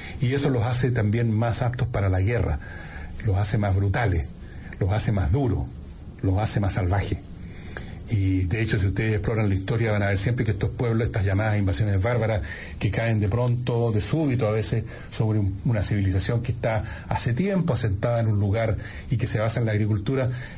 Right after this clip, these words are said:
su-, suelen ser exitosos, porque son hordas que normalmente se mueven con gran rapidez porque usan cabalgaduras, algún tipo de cabalgadura, camellos, caballos, lo que sea,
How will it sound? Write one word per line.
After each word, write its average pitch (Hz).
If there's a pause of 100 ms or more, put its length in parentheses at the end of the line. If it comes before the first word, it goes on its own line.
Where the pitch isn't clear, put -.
su-, 143
suelen 170
ser 180
exitosos, 170 (320)
porque 123
son 170
hordas 160 (420)
que 117
normalmente 131
se 120
mueven 131 (240)
con 104
gran 139
rapidez 143
porque 120
usan 120
cabalgaduras, 113 (400)
algún 95
tipo 117
de -
cabalgadura, 113 (160)
camellos, 95
caballos, 98
lo 92
que 92
sea, 123